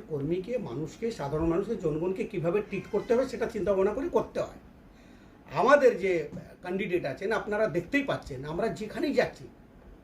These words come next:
আপনি ডোমজুর বলে দিন, জগৎবল্লভপুর বলুন, জাঙ্গিপাড়া বলুন, শ্রীরামপুর বলুন, উত্তরপাড়া বলুন, ডানকুনি বলুন, চণ্ডীতলা বলুন, যেখানে বলুন,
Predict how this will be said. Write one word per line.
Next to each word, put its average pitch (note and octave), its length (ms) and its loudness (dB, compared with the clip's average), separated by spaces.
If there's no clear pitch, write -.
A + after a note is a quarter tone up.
আপনি D#3+ 220 -2
ডোমজুর E3 400 2
বলে G3+ 220 4
দিন, G#3+ 220 -2
জগৎবল্লভপুর F3 640 -2
বলুন, G3+ 340 -2
জাঙ্গিপাড়া F3 480 0
বলুন, G3 360 0
শ্রীরামপুর F#3+ 480 -2
বলুন, G3+ 240 2
উত্তরপাড়া F#3 400 2
বলুন, G3+ 280 2
ডানকুনি F3 340 4
বলুন, G3+ 200 0
চণ্ডীতলা F#3+ 400 2
বলুন, G3+ 100 -2
যেখানে B3+ 240 6
বলুন, F#3+ 280 0